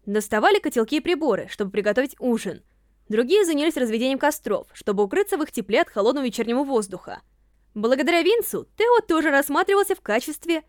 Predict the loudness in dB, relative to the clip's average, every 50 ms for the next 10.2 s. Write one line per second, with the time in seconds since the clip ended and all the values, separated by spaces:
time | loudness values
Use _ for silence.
0 | _ -6 -4 -4 -4 -2 -2 -2 -2 -2 -4 -2 -2 -2 -2 -2 -6 -12 _ _
1 | _ _ _ _ -10 -6 -2 0 0 0 2 2 2 2 2 0 0 0 0 0
2 | -2 -4 -4 -2 -2 -2 -2 -2 -2 -6 -6 -4 -4 -2 0 0 0 0 0 -2
3 | -2 -2 -4 -6 -4 -4 -4 -4 -4 -2 -2 -2 -2 -2 -2 -2 -2 -2 -2 -2
4 | 0 0 0 -2 -4 -12 -16 _ _ _ _ _ _ _ _ _ _ _ _ _
5 | _ _ _ -4 0 0 2 2 4 4 4 4 4 2 2 0 2 2 0 0
6 | 0 0 0 0 -2 -2 -4 -6 -10 -10 -10 -8 -4 -4 -4 -4 -2 2 2 2
7 | 2 2 -2 -6 -4 -4 -2 -2 0 2 4 4 4 4 2 -2 -6 -14 -16 -16
8 | _ _ _ _ _ _ _ _ -10 -8 -4 0 0 0 2 2 0 0 0 0
9 | -4 -4 -2 0 2 2 2 4 2 0 0 0 0 0 0 0 2 0 2 2
10 | 2 0 0